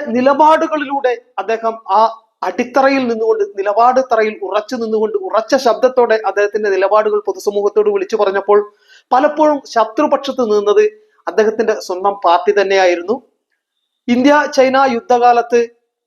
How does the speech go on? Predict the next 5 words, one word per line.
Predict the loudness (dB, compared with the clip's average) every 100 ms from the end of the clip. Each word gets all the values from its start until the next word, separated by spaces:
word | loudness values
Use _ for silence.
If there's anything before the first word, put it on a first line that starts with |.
| _ _ _ _ _ -4
ഇന്ത്യൻ | 0 2 2
സൈനികർക്ക് | 2 2 2 2 0 -2 -8 -4
രക്തം | -4 -2 0 0 0
നൽകണം | 0 0 0 -2 -4 -6
എന്ന് | -4